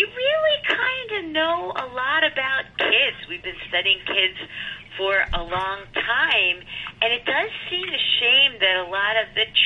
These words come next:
tricks and a lot of the wonderful information always seems to get cloistered in journal articles that are completely unreadable. So Roberta and I made a commitment to share, and that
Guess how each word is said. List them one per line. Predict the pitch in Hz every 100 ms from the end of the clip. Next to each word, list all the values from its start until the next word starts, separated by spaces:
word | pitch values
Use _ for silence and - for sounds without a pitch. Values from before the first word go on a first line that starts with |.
| -
tricks | 220 220 - -
and | 214 202
a | 196
lot | 196 202
of | 208 -
the | 180 180 - - -
wonderful | 202 233 254 - 214 214
information | 214 - 220 220 269 - 226 202 -
always | - - 302 294 320
seems | - - 233 - -
to | -
get | - - - -
cloistered | 220 226 - - - 226 - - - - -
in | 214 214 -
journal | 214 247 262 -
articles | 190 190 185 196 190 190 -
that | 190
are | 180 185
completely | - - 233 233 226 214
unreadable. | - 208 208 190 226 - 226 - 147 139 -
So | 190 175 170 - - -
Roberta | 220 - 277 302 359 294
and | 277
I | 269 262 262 - - - 208
made | 226 262
a | 269
commitment | 247 233 240 285 240 -
to | - - - -
share, | 226 208 139 - - - - - - -
and | 180 185 185 185
that | 185